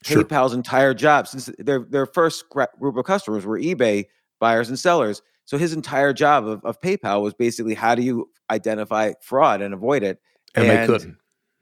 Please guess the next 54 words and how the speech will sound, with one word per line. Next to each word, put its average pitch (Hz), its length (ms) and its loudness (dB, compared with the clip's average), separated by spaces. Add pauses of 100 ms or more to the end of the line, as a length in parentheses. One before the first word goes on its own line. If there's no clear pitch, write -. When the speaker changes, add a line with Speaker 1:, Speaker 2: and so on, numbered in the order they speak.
Speaker 1:
Honestly, 113 340 2
Speaker 2:
Right, 165 160 6
Speaker 1:
they - 80 0
Speaker 2:
they - 40 2
Speaker 1:
couldn't. 196 140 -2
Speaker 2:
could, 156 40 -6
you 175 80 -4
can't 202 300 2
in, 151 180 -2
in, 151 160 0
Speaker 1:
Right. 139 280 -4
Speaker 2:
in 147 140 0
any 175 200 2
case. 113 240 -2
All 147 100 6
you 147 80 2
could 139 140 -2
do 139 120 4
is 123 140 2
maybe 117 420 2
best - 360 2
efforts. 101 500 0
But, 110 260 0
Speaker 1:
Right. - 200 -6 (260)
Speaker 2:
but 127 160 2
so, 156 220 2
so 165 340 0 (360)
what 214 140 6
would 202 120 4
happen? 127 240 2
Like, 110 100 -4
how 160 100 4
did 170 140 0
you 160 80 2
identify 131 500 2
eBay 120 440 2
as, 120 200 0
I 143 120 -2
guess 160 180 2
because 139 220 -2
it - 20 -2
was 127 140 -4
the 127 80 -4
only 131 260 0
place 147 240 0
where 107 80 -8
there 113 80 0
was 107 140 -4
really 120 160 2
a 104 80 2
large 107 340 2
number 107 240 -4
of 101 60 -4
transactions, 107 800 -2